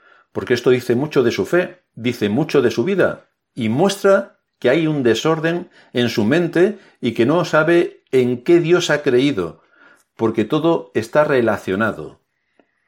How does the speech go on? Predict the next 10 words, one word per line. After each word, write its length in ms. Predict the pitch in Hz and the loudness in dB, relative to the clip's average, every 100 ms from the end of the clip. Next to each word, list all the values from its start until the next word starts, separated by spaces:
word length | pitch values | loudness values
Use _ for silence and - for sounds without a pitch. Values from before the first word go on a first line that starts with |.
| _ _ _ _ _ _ _ _ _ _ _ | _ _ _ _ _ _ _ _ _ _ _
Nuestras 360 | 120 120 131 110 | -2 0 0 -2
iglesias 320 | 120 175 175 | 0 0 0
reformadas 720 | 175 170 160 175 170 151 180 - - _ | 0 -2 -2 0 2 2 0 -8 -20 _
no 260 | 127 160 170 | -2 -2 2
tienen 340 | 165 170 151 | 2 2 0
escenarios 680 | 139 - 123 151 131 113 - | -2 -2 0 0 2 0 -2
para 240 | - 117 | 0 0
hacer 240 | 107 147 139 | 2 0 0
el 160 | 117 | 0
payaso, 580 | 104 107 147 - 196 | 0 2 2 2 -2